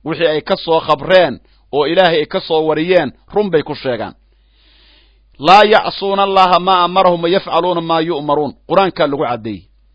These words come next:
Malaa'igtu waa jismi la-, ladiif oo nuur ah, oo Ilaahay karsiiyey, yacni inay tashakul sameeyaan weeyaan.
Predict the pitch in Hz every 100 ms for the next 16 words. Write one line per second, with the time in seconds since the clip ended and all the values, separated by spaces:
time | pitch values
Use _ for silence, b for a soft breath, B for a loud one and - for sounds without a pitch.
0 | _ _ _ _ _ - 143 180 226 -
1 | 190 180 170 - 220 - 180 170 - _
2 | 135 151 170 175 151 160 147 165 196 202
3 | - 175 160 185 180 131 104 - _ _
4 | _ _ _ _ _ _ _ _ _ b
5 | b b b 151 180 202 196 185 - 160
6 | - 156 165 196 190 - _ _ _ _
7 | _ _ _ _ - 156 170 180 185 214
8 | 190 - 139 190 175 143 151 143 139 143
9 | 131 113 107 101